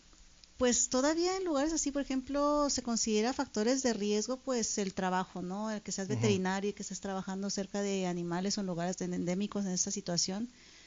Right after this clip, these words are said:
Speaker 1: Aquellas personas que son senderistas, que les gusta acampar, esas mugres, este, bueno, saludos a los que les gusta, a mí no. <laughs> A mí me gusta la ciudad y tener un baño bien, este, con drenaje y todo. Y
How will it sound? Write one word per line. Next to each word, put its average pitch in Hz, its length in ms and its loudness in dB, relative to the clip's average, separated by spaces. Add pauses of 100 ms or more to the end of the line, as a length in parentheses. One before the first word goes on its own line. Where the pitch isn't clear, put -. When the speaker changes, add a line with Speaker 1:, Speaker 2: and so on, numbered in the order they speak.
(380)
Speaker 1:
Aquellas 208 380 2
personas 208 340 -2
que 214 80 -6
son 202 300 -4
senderistas, 185 920 -2
que 170 140 -4
les 175 120 -4
gusta 175 200 -6
acampar, 180 440 -2
esas 185 300 0
mugres, 190 440 0
este, 165 560 -6
bueno, 165 280 -4
saludos 175 320 -2
a 196 60 4
los 156 100 10
que - 100 12
les - 120 8
gusta, 160 200 8
a 185 60 6
mí 190 80 2
no. 185 180 6 (220)
<laughs> 139 280 8
A 240 60 10
mí 226 80 10
me 226 120 10
gusta 214 300 8
la 208 120 8
ciudad 196 180 6
y 196 140 6
tener 185 260 2
un 190 100 0
baño 196 520 6 (200)
bien, 185 240 0
este, 185 520 -2
con 175 100 -4
drenaje 180 340 -2
y - 20 -8
todo. 202 220 -2 (1040)
Y 196 540 2